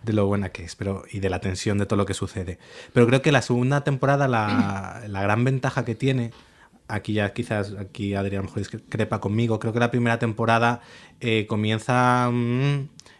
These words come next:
Speaker 1: y hasta que no encuentra realmente o no te muestra realmente lo que te va a contar de verdad y no entra en ello, que es a partir del cuarto capítulo,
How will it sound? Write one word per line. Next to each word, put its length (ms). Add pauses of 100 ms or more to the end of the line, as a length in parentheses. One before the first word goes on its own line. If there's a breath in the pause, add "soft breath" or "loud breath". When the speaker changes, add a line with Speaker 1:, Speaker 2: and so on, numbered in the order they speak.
(160 soft breath)
Speaker 1:
y 260
hasta 280
que 100
no 120
encuentra 400
realmente 580
o 160
no 140
te 100
muestra 320
realmente 400
lo 160
que 100
te 140
va 80
a 60
contar 380
de 80
verdad 420 (440 soft breath)
y 180
no 120
entra 220
en 100
ello, 220
que 60
es 100
a 60
partir 240
del 40
cuarto 240
capítulo, 560